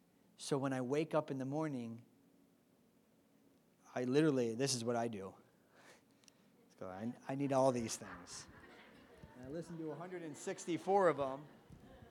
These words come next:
And we just simply go like that, like, "Okay, I'm forgiven. I'm holy and blameless. I've been chosen."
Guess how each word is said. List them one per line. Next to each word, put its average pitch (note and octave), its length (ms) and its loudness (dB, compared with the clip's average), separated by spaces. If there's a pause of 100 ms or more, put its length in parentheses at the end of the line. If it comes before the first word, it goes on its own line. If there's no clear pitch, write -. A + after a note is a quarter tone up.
(640)
And D3+ 460 -12
we D3+ 80 -6
just D3+ 340 -4
simply D#3 280 0
go D3+ 100 6
like C#3+ 160 8
that, C3+ 240 10
like, B2+ 220 2 (120)
"Okay, C#3 320 10
I'm C#3 220 4
forgiven. C#3+ 680 2 (320)
I'm B2+ 140 0
holy D3 300 4
and C3+ 100 0
blameless. C#3+ 500 2
I've C3+ 240 4
been C3 220 0
chosen." D3 800 2